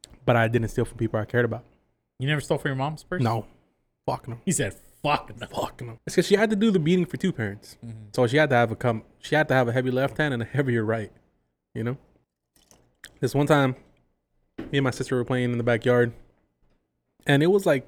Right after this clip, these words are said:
Speaker 1: these paddles you stick to your hand, and it's like fuzz on the paddle.
Speaker 2: Oh, yeah. I used to love those.
Speaker 1: Yeah, so you throw a ball and it gets stuck. So this one time we threw the ball and it goes over the fences, the neighbor's fence. So I go to the next door neighbor. I was like, "Oh, could we go get our ball?" And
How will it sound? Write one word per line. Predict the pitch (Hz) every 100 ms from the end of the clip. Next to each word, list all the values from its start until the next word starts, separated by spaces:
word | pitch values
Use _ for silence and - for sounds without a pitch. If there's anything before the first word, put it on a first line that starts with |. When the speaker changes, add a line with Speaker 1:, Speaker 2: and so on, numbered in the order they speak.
| _
Speaker 1:
these | 143 131 120
paddles | - 156 160 143 123
you | 120
stick | - 143
to | 139
your | 135
hand, | 123 123 123 131 - _ _ _ _ -
and | 120
it's | 113
like | 120
fuzz | - - 135 147 156
on |
the | 160
paddle. | 160 165 175 175 151
Speaker 2:
Oh, |
yeah. | 131 120
I | 117
used | 127 -
to |
love | 107 117
those. | 104 101 -
Speaker 1:
Yeah, | 113
so | 123
you | 113
throw | 147
a | 135
ball | 131 131
and |
it | 117
gets | 110
stuck. | - 113 - _ _ _ _ -
So | 147
this | 147
one | 170
time | 185 170
we | 139
threw | 151 196
the |
ball | 156 131 117
and | 113
it | 113
goes | 120 117
over | 117
the | 107
fences, | 123 110 - 107 -
the | - 113 113
neighbor's | 123 113 107
fence. | 170 117 - _ _ _ _ _ _ _ _ _ _ _ _
So | -
I | 127
go | 139
to | 151
the | 143
next | 139 -
door | 139
neighbor. | 127 127 127
I |
was | 117
like, | 110
"Oh, | 117 110
could | -
we | 110
go | 110
get | 113
our | 110
ball?" | 117 156
And | 160